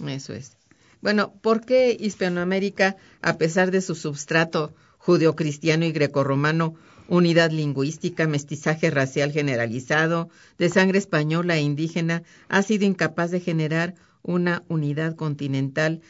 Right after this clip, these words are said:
con sus correspondientes infraestructuras vertebradoras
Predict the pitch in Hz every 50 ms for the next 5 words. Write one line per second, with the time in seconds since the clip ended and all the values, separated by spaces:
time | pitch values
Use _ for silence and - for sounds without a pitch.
0 | - _ _ _ - 156 156 156 165 156 156 - 147 143 143 143 143 - 143 143
1 | 147 143 156 160 165 160 - 165 160 - - _ - 190 190 175 165 - 147 139
2 | 135 - - 131 123 - - 165 160 156 151 143 139 135 113 - 135 131 131 127
3 | 131 127 143 151 160 165 175 175